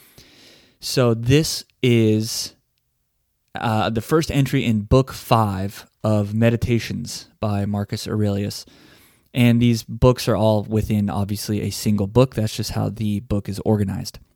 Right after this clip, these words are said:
into basically, like, chapters. So let's get into the first one here.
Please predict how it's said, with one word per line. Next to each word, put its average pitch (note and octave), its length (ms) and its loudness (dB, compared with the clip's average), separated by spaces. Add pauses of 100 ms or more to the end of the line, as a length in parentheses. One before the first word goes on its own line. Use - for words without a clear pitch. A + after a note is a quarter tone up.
(100)
into G#2+ 240 -4
basically, G2+ 320 -4
like, G2 240 -8 (140)
chapters. - 420 -4 (1500)
So - 280 0 (480)
let's C3 160 0
get C#3+ 160 0
into A#2 320 0
the G#2+ 80 -2
first G#2+ 260 -2
one G#2 80 -4
here. G2+ 240 -4